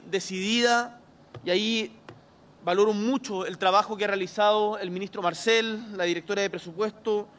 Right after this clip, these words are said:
y, en general, todos los equipos de los ministerios económicos, hemos logrado estabilizar nuestra economía, pero tenemos que ir más allá. Chile necesita crecer a un mayor ritmo.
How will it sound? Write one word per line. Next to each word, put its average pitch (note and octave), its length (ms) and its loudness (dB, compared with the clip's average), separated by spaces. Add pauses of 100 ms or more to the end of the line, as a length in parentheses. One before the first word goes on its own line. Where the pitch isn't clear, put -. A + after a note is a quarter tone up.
(240)
y, F#3 500 2
en F3 120 -10
general, F#3+ 420 0
todos G#3+ 240 4
los G#3 100 4
equipos G#3 600 -2
de F#3 420 0 (380)
los E3+ 100 -8
ministerios F#3+ 480 0
económicos, G#3 600 0 (440)
hemos A3 200 2
logrado A#3+ 680 4
estabilizar G#3 600 -2
nuestra B3 220 -2
economía, A#3 400 0
pero A#3 140 2
tenemos A#3 260 -4
que B3+ 100 -8
ir A3 60 -6
más A#3 180 2
allá. G#3 260 0 (1000)
Chile B3 260 2
necesita B3+ 460 -2
crecer A#3+ 480 0
a A#3 60 2
un A3+ 100 2
mayor A3 400 4
ritmo. F3+ 440 -4